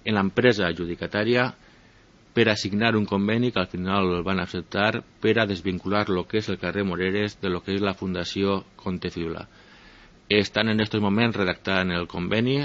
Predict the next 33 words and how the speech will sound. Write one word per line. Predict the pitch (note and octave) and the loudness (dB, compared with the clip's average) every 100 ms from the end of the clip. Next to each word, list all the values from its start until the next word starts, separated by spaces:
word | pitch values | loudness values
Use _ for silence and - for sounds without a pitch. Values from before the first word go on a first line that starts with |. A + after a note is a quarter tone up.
| B2+ | -4
eh, | - F2 E2+ | -6 -4 -2
una | F2 F2 | -2 -2
vegada | F2 F2 F2+ F2+ | -4 -2 0 0
fet, | - A2 A#2 A#2 | -2 0 0 0
eh, | F#2 F2 E2+ E2+ E2+ E2+ D#2+ - - - | 0 0 0 -2 -4 -6 -10 -18 -20 -6
ho | F#2+ | -4
enviaran | F2+ F2+ F#2+ F#2+ | -2 0 0 0
als | - | -2
serveis | F2 F2+ F2 - | -4 -4 -4 -2
tècnics | A2+ A#2+ B2 B2+ - | -2 0 -2 -4 -4
de, | F#2 F2 E2+ E2 E2+ E2+ E2+ | -2 -2 -2 -4 -4 -6 -6
d'urbanisme, | F#2 F#2 G2 A2+ B2 C#3 C#3+ - - - - - | -4 -2 -2 -2 -2 -4 -6 -14 -20 -20 -20 -10
que | - | -2
en | F#2+ | 0
la | F#2 | 0
mateixa | F#2 - F#2 | -2 -2 0
reunió | F#2+ F#2+ G#2+ | 0 2 0
van | F#2+ | -2
estar | E2+ F#2+ | -4 -4
l'arquitecte | F2+ F2 - F2 G#2+ G2+ G2 | -2 -4 -4 -4 -4 -2 -2
i | F2+ F2 E2+ | 0 0 -2
el | F2 | -4
jurídic | F2+ F#2+ G2 F#2+ F2 | -2 -2 0 -2 -4
de, | F2+ F2+ F2 | -4 -4 -4
de | F#2 | -4
l'Ajuntament, | F2+ F#2 F#2 G#2+ B2 C#3+ - - - - - - - - - - | -2 -2 0 0 0 -4 -16 -20 -20 -20 -20 -20 -20 -20 -20 2
i, | A#2+ | 4
bueno, | A2+ B2 A2+ | 6 6 4
i | G#2 | 2
una | G2+ | 4
vegada | G2+ G2+ | 4 2
ho | G2 | 2
tinguéssim | G#2 G#2+ A#2 C3+ C#3+ | 0 2 2 2 2